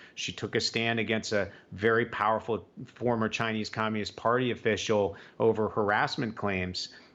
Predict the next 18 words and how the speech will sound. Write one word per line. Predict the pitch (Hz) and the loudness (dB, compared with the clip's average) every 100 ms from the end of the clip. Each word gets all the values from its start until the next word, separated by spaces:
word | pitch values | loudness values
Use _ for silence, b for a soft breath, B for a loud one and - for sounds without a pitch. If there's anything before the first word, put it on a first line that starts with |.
| - | -4
and | 110 | -2
she | 117 101 | 0 -2
sort | - 104 | 2 2
of | 92 | 2
disappeared, | 110 - 95 - 151 113 | 0 0 -2 0 2 2
the | 104 | 0
Women's | 123 135 127 | 0 -2 -2
Tennis | - 143 160 127 | -2 -2 -2 -6
Association | - 107 - 107 - 101 - | 0 0 2 -2 -2 -6 -8
came | - 147 160 147 | -4 0 2 0
to | 110 | -2
her | 98 123 | 0 0
defense. | 107 98 127 117 78 - - - B B B B B - | 0 -2 0 0 -2 -8 -10 -12 B B B B B -2
And | 113 | 0
if | 113 | 0
you | 117 110 | 0 0
look | 117 190 196 | 2 2 2
at | 143 107 90 | 2 2 0